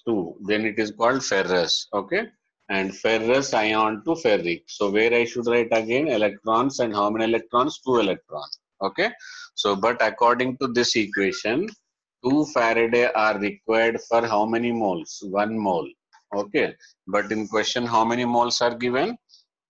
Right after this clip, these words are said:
Three moles. Sorry, one point three moles are given. Okay.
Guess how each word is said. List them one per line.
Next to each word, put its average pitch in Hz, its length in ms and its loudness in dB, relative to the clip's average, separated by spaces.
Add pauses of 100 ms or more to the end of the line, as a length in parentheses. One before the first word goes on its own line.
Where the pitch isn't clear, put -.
Three 120 260 0
moles. 104 540 -2
Sorry, 90 180 -2
one 104 300 -4
point 113 300 0 (680)
three 117 220 0
moles 104 420 -2
are 104 180 2
given. 85 540 -6 (160)
Okay. 101 420 -2